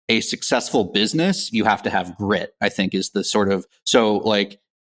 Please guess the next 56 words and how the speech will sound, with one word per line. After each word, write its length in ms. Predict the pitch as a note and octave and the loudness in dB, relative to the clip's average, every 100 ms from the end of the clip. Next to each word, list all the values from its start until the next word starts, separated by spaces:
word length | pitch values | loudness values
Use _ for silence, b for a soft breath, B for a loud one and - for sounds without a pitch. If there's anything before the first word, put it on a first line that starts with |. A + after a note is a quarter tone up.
| _ - | _ 0
he 180 | F#3 | 4
would 140 | D#3+ B2 | 6 4
have 120 | G#2+ | 4
been 140 | A#2 | 2
a 60 | G#2+ | 4
millionaire, 680 | G2+ A2+ G#2+ F#2+ G2 G2 G2 | 4 4 4 2 2 2 2
I'm 140 | G2 | 0
sure, 460 | - - G#2+ F#2+ G2 | 0 2 2 4 2
regardless 560 | G2 G#2 G2+ G2 F#2 | 2 2 2 0 0
of 120 | G2+ F#2+ | 0 2
whether 240 | G2 G2 | 2 2
or 60 | G2 | 2
not 280 | G2 G2 | 2 0
he 120 | F#2 G2 | -2 0
happened 380 | G#2+ - G2 | 0 0 -4
to 100 | - | -2
invent 400 | F#2+ F#2+ G2 F#2+ - _ _ _ _ - | 0 2 2 0 -4 _ _ _ _ -2
the 80 | G2+ | 2
BlackBerry, 760 | G#2 F#2+ G2+ F#2+ F#2+ F#2 F#2+ - | 2 2 -2 0 0 0 -2 -2
um, 340 | G2 F#2 F#2 | 0 0 0
or, 360 | F#2+ G2 F#2+ - | 0 0 -2 -4
you 100 | G2+ | -4
know, 200 | F#2 F#2 _ - | -6 -8 _ -6
whatever. 280 | G#2+ F#2+ G2 | -2 -2 -2
He, 180 | G#2 - | -4 -6
he 200 | - G2+ - | -6 -6 -4
started 340 | - A2+ G#2 | 2 2 4
as 160 | G2 - | 0 0
just, 220 | G2 - | -4 -2
like, 200 | G2+ - - | -2 -4 0
doing 200 | G#2 G2+ | 2 2
consulting 560 | G2+ F#2+ A#2+ - G2 F#2+ | 0 2 0 2 0 0
with 140 | F#2+ | 0
telecom 420 | - G2 - F#2+ | -2 -2 -2 -2
companies 300 | F2+ - - | -4 -4 -8
and 100 | F2+ | -8
stuff. 180 | - - | -8 -4
So 180 | G2 F#2+ _ _ | -4 -4 _ _
clearly, 380 | - D#3 A#2+ G#2+ | 2 4 4 2
you 80 | G#2+ | 0
know, 180 | G2 F#2 _ _ _ - | -2 -4 _ _ _ 0
even 200 | A#2 A2 | 4 4
when 120 | G#2 | 4
they 60 | |
founded 220 | G2 G#2+ F#2+ | 2 2 2
the 60 | |
business, 300 | G#2 G2 - | 2 0 -2
it 60 | F2 | 0
wasn't 240 | G2+ G2 | 0 2
on 100 | G2 | 2
the 120 | G2 | 2
idea 360 | G2 F#2+ F#2+ G2 | 2 0 0 0
that 160 | F#2+ G2+ | 0 -2
we're 100 | G2 | -2
gonna 180 | F#2+ | 0
do 500 | F#2 F#2+ G2 F#2+ F#2 | -2 -2 0 0 -2